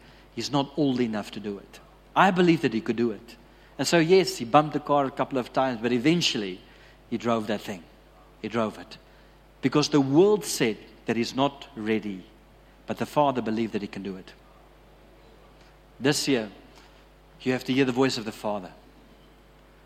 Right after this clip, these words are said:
that says you can do it. Because the world will put a label on you that says you're not ready. You're not qualified. In some area of your life, you will not be ready.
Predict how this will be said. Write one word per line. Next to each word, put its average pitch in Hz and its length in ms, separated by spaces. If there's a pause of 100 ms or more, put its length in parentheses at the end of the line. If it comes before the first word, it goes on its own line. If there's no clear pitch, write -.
(340)
that 123 140
says 131 320
you 120 60
can 113 160
do 117 140
it. 90 100
Because 135 220
the 139 80
world 160 280
will 160 100
put 160 200
a 139 60
label 139 400
on 123 160
you 120 80
that 110 160
says 110 180
you're 110 100
not 113 200
ready. 87 260 (1080)
You're 107 100
not 123 160
qualified. 107 520 (640)
In 135 120
some 208 440
area 170 320
of 127 100
your 123 140
life, 110 400
you 110 140
will 107 160
not 120 420
be 107 240
ready. 92 340